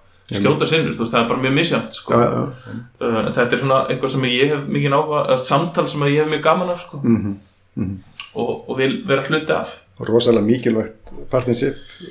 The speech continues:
Speaker 2: Svakalega, sko.
Speaker 1: Já.
Speaker 2: Algjörlega, bara, já, bara alltaf mörg mjög mikilvæg sambönd í því að
Speaker 1: Já.
Speaker 2: gera kvikmynd, en þetta er
Speaker 1: Auðvitað.
Speaker 2: náttúrulega algjörlega eitt,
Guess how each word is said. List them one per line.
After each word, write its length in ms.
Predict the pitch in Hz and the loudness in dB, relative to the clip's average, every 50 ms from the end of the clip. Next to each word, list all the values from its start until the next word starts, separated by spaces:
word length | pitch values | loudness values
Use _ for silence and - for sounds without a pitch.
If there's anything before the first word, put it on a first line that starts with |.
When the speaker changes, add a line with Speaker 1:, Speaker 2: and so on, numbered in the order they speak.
| - _ _ - - - - - - | -18 _ _ -18 -14 -8 -8 -8 -6
Speaker 2:
Svakalega, 460 | - - - 117 117 127 135 170 185 - | -4 -4 -4 -2 -2 0 2 2 2 0
sko. 200 | - - - - | -2 -2 -2 -2
Speaker 1:
Já. 280 | - 127 120 120 123 123 - - | -2 0 0 -2 -2 -6 -8 -8
Speaker 2:
Algjörlega, 680 | - - - - - 139 131 107 87 - - - - - _ | -8 -8 -6 -4 -2 -2 -2 -2 -2 -6 -8 -10 -12 -16 _
bara, 220 | - - - - - - - - - - - - - - - - - - - - - _ _ _ _ _ _ _ - - _ - - | -12 -12 -12 -12 -14 -14 -16 -16 -16 -18 -20 -20 -20 -20 -20 -20 -20 -20 -20 -20 -20 _ _ _ _ _ _ _ -20 -20 _ -8 -6
já, 120 | 117 120 - - - - - _ _ - | -6 -6 -6 -10 -18 -20 -20 _ _ -10
bara 140 | - - 113 110 - - | -8 -8 -8 -8 -10 -10
alltaf 240 | - - 120 - - | -6 -4 -4 -2 -2
mörg 420 | 139 139 127 131 147 156 - - - - - - - - - - - - - | 2 2 2 2 2 -2 -6 -12 -16 -16 -16 -14 -12 -14 -14 -14 -12 -8 -2
mjög 240 | 160 151 151 156 151 | 0 2 2 2 2
mikilvæg 360 | 151 151 156 170 156 156 156 | 2 0 2 2 2 2 2
sambönd 440 | - 170 165 165 165 170 170 175 - | 2 2 2 2 2 2 2 2 0
í 360 | 147 151 170 165 - - - - | 0 2 2 0 0 -2 -4 -2
því 0 | |
að 180 | 120 120 117 117 | 2 4 6 6
Speaker 1:
Já. 100 | 113 113 | 8 8
Speaker 2:
gera 180 | 113 - 160 156 | 8 8 6 6
kvikmynd, 380 | 165 165 165 170 185 185 170 | 4 2 2 0 -2 0 2
en 160 | 147 131 131 123 | 2 2 2 0
þetta 80 | - 123 | 0 2
er 80 | 113 | 2
Speaker 1:
Auðvitað. 200 | 110 110 - 127 | 4 4 2 2
Speaker 2:
náttúrulega 360 | 127 131 147 160 156 - - | 0 0 0 0 0 0 0
algjörlega 540 | - - 143 139 - 139 135 127 127 127 - | 0 -2 -2 -2 -2 0 0 2 2 0 0
eitt, 220 | - 135 - - | -2 -4 -6 -8